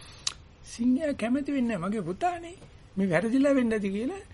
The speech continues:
අනුකම්පා කරනකම් වදින්නේ නැහැ. තුන්වෙනි සැරේ දෙන්නම් මේකට කියලා තරහ වෙච්ච ගමන් ඊතලේ කලි-, කෙලිම පපුවේ. තුන්වෙනි ඊයේ වදිනවා. මොකද වදින්න හේතුව දෙවෙනි එකේදී කේන්ති යනවා.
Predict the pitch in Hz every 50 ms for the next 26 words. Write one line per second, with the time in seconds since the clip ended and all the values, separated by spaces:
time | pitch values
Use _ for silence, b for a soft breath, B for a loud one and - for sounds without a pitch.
0 | B B B B B - 196 208 233 247 247 240 247 240 233 233 220 220 214 214
1 | 233 277 285 277 320 320 311 196 135 120 110 107 107 - 80 101 - - - -
2 | - - - - - - - B B B B B B - 202 214 262 330 311 285
3 | 247 254 240 226 214 180 226 247 285 277 262 247 233 233 233 226 226 220 208 208
4 | 208 208 196 190 - - 196 208 180 196 226 190 170 214 247 - - - 294 294
5 | 311 320 339 339 311 - - - - - - 208 190 202 202 208 190 - 208 185
6 | 190 190 - 185 185 190 208 233 196 185 139 117 - 120 - - - - - -
7 | - - - - - - - - - 214 196 214 233 220 233 226 233 254 254 208
8 | 180 151 139 123 131 147 180 214 233 233 208 160 143 135 131 127 131 131 156 156
9 | - 190 165 175 180 - B B B B B B B - 151 156 185 185 196 190
10 | 180 196 190 214 202 - 214 226 247 247 - - - 92 -